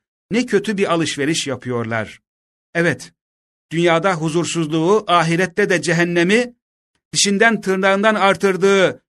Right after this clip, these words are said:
çocuklarının da hakkı olan parayla satın alıyor insanımız. Cehenneme gitmek de parayla, e, oluyor maalesef günümüzde. Ne kötü bir alışveriş. Kur'an-ı Kerim'de Bakara suresinin on altıncı ayetinde, "İşte onlar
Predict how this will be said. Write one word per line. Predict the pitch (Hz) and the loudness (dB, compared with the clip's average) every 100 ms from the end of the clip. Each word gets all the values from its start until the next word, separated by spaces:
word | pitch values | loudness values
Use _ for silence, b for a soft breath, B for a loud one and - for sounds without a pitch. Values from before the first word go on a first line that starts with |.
| - | -8
çocuklarının | 175 170 180 196 208 220 | -6 -4 -2 0 0 0
da | 185 165 | 0 0
hakkı | 170 180 | -4 -2
olan | 190 220 202 | 0 0 -2
parayla | 175 180 247 196 | 0 4 6 4
satın | 165 156 147 | 0 -2 -2
alıyor | 135 131 131 | -2 -2 -2
insanımız. | 131 120 123 117 110 104 - - _ _ _ _ _ _ _ _ _ | -2 -4 -4 -6 -6 -8 -12 -18 _ _ _ _ _ _ _ _ _
Cehenneme | 147 156 156 175 | -2 0 2 0
gitmek | 143 147 185 208 | -2 -2 -4 -2
de | 151 127 | -2 -2
parayla, | 135 165 143 120 95 _ _ | 0 0 2 -2 -4 _ _
e, | 143 120 | -6 -6
oluyor | 117 131 123 127 113 | -6 -8 -6 -4 -4
maalesef | 123 120 110 - 107 | -4 -6 -6 -10 -10
günümüzde. | - 117 113 104 107 98 _ _ _ | -8 -6 -4 -6 -8 -10 _ _ _
Ne | 190 226 | -8 -6
kötü | 156 123 131 | -6 -8 -8
bir | 131 | -8
alışveriş. | 120 113 113 110 98 - - _ _ _ _ _ _ | -8 -8 -8 -10 -10 -14 -20 _ _ _ _ _ _
Kur'an-ı | 175 170 156 | -2 -2 -2
Kerim'de | 160 156 175 180 - _ _ _ _ _ | -2 -2 -2 -4 -8 _ _ _ _ _
Bakara | 147 165 170 | -8 -4 -4
suresinin | 165 147 139 147 143 | -4 -6 -6 -4 -6
on | 151 170 | -2 0
altıncı | 143 127 127 131 | 0 -2 -6 -4
ayetinde, | 127 127 117 127 143 170 - _ - | -4 -4 -6 -4 -2 -4 -8 _ -6
"İşte | 156 185 | -4 -2
onlar | 156 165 170 185 | 0 2 2 0